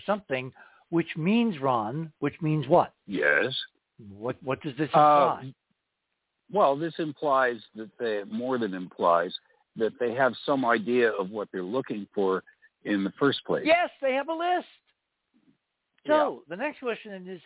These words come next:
Speaker 1: how could they have a list? Where would such a list have come from?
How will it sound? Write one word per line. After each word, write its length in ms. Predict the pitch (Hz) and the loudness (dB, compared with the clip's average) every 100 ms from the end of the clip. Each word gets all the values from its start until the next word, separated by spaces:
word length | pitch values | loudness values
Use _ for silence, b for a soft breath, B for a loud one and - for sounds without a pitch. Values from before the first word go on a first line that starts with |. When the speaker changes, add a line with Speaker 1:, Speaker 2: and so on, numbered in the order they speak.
| _ | _
Speaker 1:
how 280 | - 185 202 | -12 -4 -4
could 180 | 220 240 | -4 -10
they 120 | 247 | -8
have 240 | 180 156 170 | -6 -8 -6
a 40 | |
list? 320 | 220 302 359 - _ _ _ _ _ _ _ _ _ | -4 -4 -4 -10 _ _ _ _ _ _ _ _ _
Where 160 | 175 226 | 0 0
would 160 | 254 240 | 0 -2
such 180 | 233 | -2
a 60 | 240 | -2
list 240 | 202 220 - | -4 -4 -6
have 120 | 233 | -16
come 260 | - 277 277 | -8 -6 -6
from? 280 | 254 165 | -6 -8